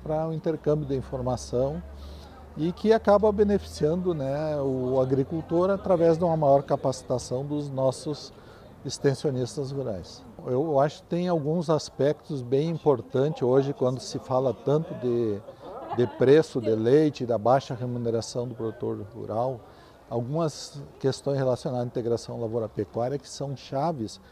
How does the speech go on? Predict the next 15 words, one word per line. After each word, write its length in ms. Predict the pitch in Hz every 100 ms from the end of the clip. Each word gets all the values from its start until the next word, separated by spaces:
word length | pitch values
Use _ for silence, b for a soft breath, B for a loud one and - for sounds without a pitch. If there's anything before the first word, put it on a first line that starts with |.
| B B -
para 120 | 123
que 100 | 117
a 40 | 147
gente 120 | -
consiga 480 | 151 131 - 151 151
reduzir 680 | 147 143 135 117 113 143 156
o 80 |
custo 440 | 147 - 208 202 156
de 120 | 135
produção, 500 | - 123 - 107 110
que 140 | 120
é 40 | 131
aquilo 360 | 127 156 165
que 160 | 165 160
tá 340 | - 139 147